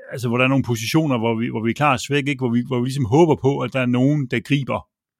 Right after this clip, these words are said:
øh, chancen og, og vokser ind i rollen. Altså eksempelvis det hul, som, som Drejer efterlader, der har vi jo ikke hentet nogen spiller ind. Der har vi ikke, øh, nogen spiller, øh, der, der lige står klar til, ikke? Og, og det hul, som Kabar, øh, efterlader, ikke? Der har vi hentet en,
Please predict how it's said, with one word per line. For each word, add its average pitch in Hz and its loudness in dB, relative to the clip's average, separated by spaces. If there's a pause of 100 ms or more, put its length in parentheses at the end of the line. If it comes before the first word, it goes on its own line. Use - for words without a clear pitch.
(320)
øh, 113 -4
chancen 127 0
og, 113 -4
og 123 -6
vokser 123 -2
ind 135 2
i 123 2
rollen. 120 2
Altså 120 -4
eksempelvis 117 -2
det 135 0
hul, 127 0
som, 120 -2 (440)
som 120 -4
Drejer 135 4
efterlader, 117 -4
der 127 -2
har 120 -2
vi 117 -2
jo 131 2
ikke 185 0
hentet 123 0
nogen 113 0
spiller 107 -6
ind. 113 -8
Der 127 -8
har 151 2
vi 135 0
ikke, 131 -4
øh, 113 -6
nogen 113 -2
spiller, 113 -6 (220)
øh, 110 -8
der, 117 -6
der 113 -8
lige 113 0
står 110 -4
klar 113 -6
til, 120 -6
ikke? 123 -6 (380)
Og, 123 -2
og 117 -2
det 104 -2
hul, 127 2
som 113 -2
Kabar, 127 -2 (160)
øh, 117 -4
efterlader, 120 -4
ikke? 127 -4
Der 123 -2
har 117 -2
vi 113 -2
hentet 127 0
en, 110 -2